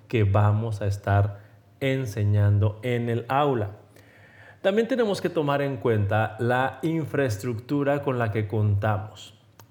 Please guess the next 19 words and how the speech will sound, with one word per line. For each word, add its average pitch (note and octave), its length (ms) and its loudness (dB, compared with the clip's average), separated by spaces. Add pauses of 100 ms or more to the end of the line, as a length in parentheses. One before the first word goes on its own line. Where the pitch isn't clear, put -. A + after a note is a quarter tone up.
En G#2+ 160 2
este A2 240 -2
caso, D3+ 540 -2 (280)
tenemos C3 480 -2
que, C3+ 580 -2 (120)
eh, A2+ 240 2
tener A#2+ 360 0
bien D3 680 0
presente A2+ 680 -4
qué D#3+ 120 -2
infraestructura C#3+ 540 -4
tenemos C3 480 -4
en B2+ 240 -2
la A2+ 80 0
escuela, G#2 640 0
qué, B2 240 -4
qué D3+ 160 -2
hay D#3+ 160 2
disponible B2 1080 -2